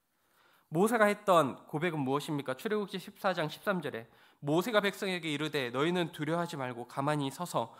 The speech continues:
여호와께서 오늘 너희를 위하여 행하시는 구원을 보라.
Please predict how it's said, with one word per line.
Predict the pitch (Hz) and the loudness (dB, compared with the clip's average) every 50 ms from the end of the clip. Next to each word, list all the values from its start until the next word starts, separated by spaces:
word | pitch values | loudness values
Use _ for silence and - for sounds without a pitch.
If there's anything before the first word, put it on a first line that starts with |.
| - - - - - | -20 -20 -20 -8 4
여호와께서 | - 147 165 185 208 208 208 208 196 185 196 175 | 8 10 12 12 12 10 10 8 2 2 2 4
오늘 | 160 160 165 170 165 147 131 | 4 6 6 6 6 6 8
너희를 | 139 156 180 196 185 185 170 151 | 8 8 8 8 6 4 4 6
위하여 | 160 156 151 147 156 | 6 6 6 4 4
행하시는 | 156 226 214 202 196 - 180 165 147 - | 4 4 2 2 2 2 2 0 0 0
구원을 | - 147 151 170 180 170 170 | 2 4 6 6 6 4 2
보라. | - 143 139 143 131 117 - - | 2 6 6 6 6 6 0 -8